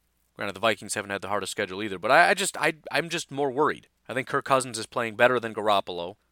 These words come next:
They have better wide receivers. They have a better running back, and arguably a better defense.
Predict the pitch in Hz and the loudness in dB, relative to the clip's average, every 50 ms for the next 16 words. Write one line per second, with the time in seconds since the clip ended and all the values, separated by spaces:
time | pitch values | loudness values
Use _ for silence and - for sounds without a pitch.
0 | _ _ - 110 110 110 101 110 127 123 123 117 113 110 110 107 101 - - 107 | _ _ -2 0 0 2 6 8 8 8 8 6 4 2 2 2 -2 -8 -6 -6
1 | 98 85 85 98 101 104 110 107 104 107 101 127 127 123 117 107 110 107 101 92 | -6 -8 -8 -10 -6 -2 -2 0 0 0 2 4 4 4 4 2 2 0 0 -2
2 | 85 87 80 78 104 - - _ _ _ _ _ _ _ _ - - 101 95 107 | -8 -10 -10 -10 -12 -12 -14 _ _ _ _ _ _ _ _ -14 -10 -6 -4 -2
3 | 120 120 120 117 113 113 110 107 110 113 110 107 95 - - 117 - - - - | -4 -4 -4 -6 -4 -4 -2 0 2 2 0 0 -2 -4 -8 -6 -8 -10 -12 -12
4 | - - | -16 -16